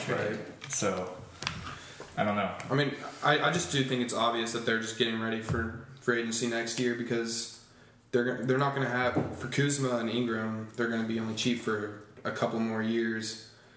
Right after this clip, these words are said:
Speaker 2: and I mean, I feel like they're just gonna make a splash next year and go all out with LeBron.
Speaker 1: I think they will too. 'Cause
Speaker 2: I mean, it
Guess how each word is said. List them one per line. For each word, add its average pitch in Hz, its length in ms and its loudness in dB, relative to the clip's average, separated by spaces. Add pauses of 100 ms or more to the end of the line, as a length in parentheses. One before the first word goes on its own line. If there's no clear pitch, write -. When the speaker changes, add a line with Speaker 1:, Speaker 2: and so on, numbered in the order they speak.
(180)
Speaker 2:
and 107 200 0
I 110 60 0
mean, 104 340 -4 (680)
I 123 100 0
feel 127 200 4
like 113 100 0
they're 113 120 -2
just - 140 -4
gonna 113 120 4
make 107 100 0
a 104 40 0
splash 113 440 2
next 113 260 -2
year 113 140 2
and 110 80 -2
go 110 140 2
all 113 180 2
out 113 540 -2 (400)
with 117 160 -2
LeBron. 113 480 0 (120)
Speaker 1:
I 160 40 -4
think 95 240 -4
they 90 80 -2
will 87 140 -2
too. 87 260 -2 (1000)
'Cause 104 160 -2
Speaker 2:
I 117 40 0
mean, 117 200 0 (540)
it 135 100 2